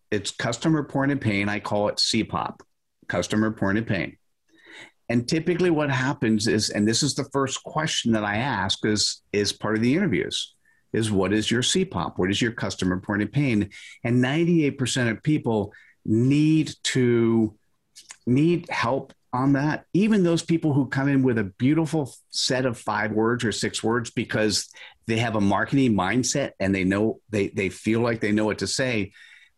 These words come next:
If when they talk about it, it doesn't, it doesn't come from here, it doesn't come from their heart, it's easy to see that they need to update that, that they need to focus on what's important. So, so what happened to me,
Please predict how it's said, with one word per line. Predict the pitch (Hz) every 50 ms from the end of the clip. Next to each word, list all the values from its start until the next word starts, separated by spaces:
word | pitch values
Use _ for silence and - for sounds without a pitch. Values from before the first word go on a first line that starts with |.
| _ _ _ _ _ _ _
If | - 147 170 170 - 165
when | 156 151 151
they | 135 120
talk | 113 - - 139 147 160 - 143
about | 117 113 101 98 95
it, | 95 92 87
it | 85 82 -
doesn't, | 107 107 107 113 120 101 - _ _ _ _ _ _ _ _
it | - 107 107 101
doesn't | 110 107 110 123 117 -
come | - 127 117 110
from | - 117 98 87
here, | - 98 95 92 123 160
it | 170 -
doesn't | 110 98 107 104
come | - 113 113 113
from | 110 110 110
their | 101 95 90
heart, | 90 90 98 123 147 - - _ _ _ _ _ _ _ _ _ _ _ _ _ _ _ _ _ _ _ _ _ _ _ _ -
it's | 120 117 - - - -
easy | - 131 139 143 127 131 135
to | 127 135 127
see | - - - 180 185 180 160
that | 127 123 113 107 -
they | - 117 120
need | 117 117 123 120 123 117 120
to | - - 120 107 107 107 - -
update | 113 113 - - _ - 92 82 82 - -
that, | 82 64 55 - -
that | 87 87 87
they | - 104 110
need | 117 113 110 107
to | 117 98
focus | - - - - 123 120 117 - 120 107 - 110
on | 95 90 90
what's | 90 90 95 - -
important. | 90 82 - 95 90 - - 53 - -
So, | - 117 110 113 - - - - - _ _ _ _ _ _ _ _ _ _ _
so | - - - 143
what | 135 160 202
happened | 180 165 165 160 156 - 135 117
to | 110
me, | 107 107 120 135 135 123 110 104 98 95 -